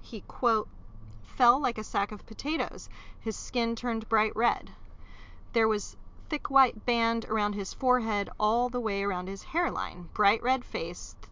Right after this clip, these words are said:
thick, thick white band made me make a double take." That's the quote. Lasseter, along with his parents, soon thereafter disappeared, and skilled private investigators advised they were not to be found. Perhaps a search of the desert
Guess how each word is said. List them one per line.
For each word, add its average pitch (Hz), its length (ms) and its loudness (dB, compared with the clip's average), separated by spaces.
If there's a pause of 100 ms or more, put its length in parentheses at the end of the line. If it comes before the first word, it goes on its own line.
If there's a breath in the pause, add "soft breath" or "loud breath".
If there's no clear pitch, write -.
thick, 262 160 2 (180)
thick 220 260 -2
white 196 300 2 (140)
band 220 440 0
made 202 240 -4
me 202 140 -2
make 190 240 -4
a 190 60 -6
double 226 240 4
take." - 320 -12 (180)
That's - 280 -10
the - 100 -14
quote. - 280 2 (760 soft breath)
Lasseter, 202 760 6
along 196 380 4
with 196 120 -4
his 185 140 -8
parents, 208 640 0
soon 247 380 -4
thereafter 202 580 2 (180)
disappeared, - 800 -4 (400 soft breath)
and 185 200 0
skilled 262 420 0
private 226 320 0
investigators 202 800 -2
advised 170 560 2 (140)
they 180 180 -4
were 175 100 -2
not - 240 -2
to - 80 -10
be - 120 -6
found. - 460 -4 (960)
Perhaps 226 420 4
a 240 60 -6
search 220 300 -2
of 185 100 -8
the 202 80 -4
desert 208 420 0